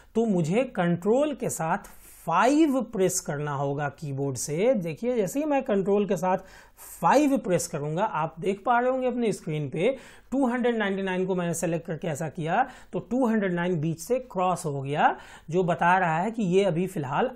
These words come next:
अनअवेलेबल है। बहुत ही इंपॉर्टेंट शॉर्टकट है, ये याद रखेंगे, कंट्रोल के साथ एफ़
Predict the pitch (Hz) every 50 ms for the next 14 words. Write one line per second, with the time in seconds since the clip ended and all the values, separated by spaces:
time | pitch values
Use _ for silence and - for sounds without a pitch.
0 | - - 170 208 254 254 - - 156 147 147 147 139 139 135 156 233 311 339 -
1 | - - - - - - 117 123 95 - - - - - - - _ 165 180 156
2 | 180 208 214 254 269 262 226 240 240 233 240 254 269 262 - - - _ - -
3 | - 214 214 208 - 269 247 - 240 320 392 - - - - _ - - 233 202
4 | 135 165 190 190 165 175 180 202 220 220 - - - 208 196 - 208 180 175 175
5 | 190 202 214 208 226 214 214 269 320 381 - - - - - 196 262 254 - -